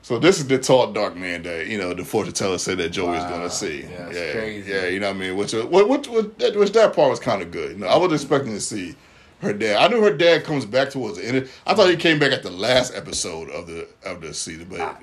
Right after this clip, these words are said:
Speaker 2: I think he did. Yeah, I thought he did too.
Speaker 1: Yeah, but it was actually episode seventeen. I was like, "Oh, okay." Um, I didn't, I wasn't expecting him to say, but it was a, it was an interesting, uh, you know, twist a little bit.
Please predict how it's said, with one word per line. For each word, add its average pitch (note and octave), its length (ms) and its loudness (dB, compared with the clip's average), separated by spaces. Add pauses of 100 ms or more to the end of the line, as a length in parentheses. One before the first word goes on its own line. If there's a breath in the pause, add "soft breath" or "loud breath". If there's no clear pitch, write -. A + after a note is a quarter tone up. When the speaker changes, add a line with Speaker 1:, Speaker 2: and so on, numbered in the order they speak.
(120)
Speaker 2:
I - 20 -4
think C3 180 -4
he B2 120 -6
did. A2+ 120 -12
Yeah, A#2 200 -4
I - 60 -6
thought A2 120 -6
he A2 60 -10
did G#2+ 200 -10
too. G#2+ 140 -12
Speaker 1:
Yeah, G#2+ 180 -2
but F#2+ 160 -4
it G#2 120 2
was A#2 160 2
actually A#2 300 2
episode F#2+ 340 -4
seventeen. G2 680 -2
I A2+ 100 2
was - 100 -2
like, D#2+ 80 -6
"Oh, G#2 240 0
okay." F2 420 -4
Um, E2+ 420 -4
I G2 120 2
didn't, G#2+ 180 0
I G#2 60 0
wasn't A#2 160 0
expecting G2+ 380 -6
him F2+ 60 -8
to E2+ 60 -6
say, A#2 260 -2
but B2 160 0
it A3+ 60 8
was A3+ 160 4
a, G#3 100 2
it D4+ 100 -2
was C4 140 0
an G#3 140 0
interesting, E3 560 2
uh, C3 220 6
you C3+ 140 0
know, B2 160 0
twist - 340 -4
a A2+ 40 -6
little G#2+ 200 0
bit. G2 260 -4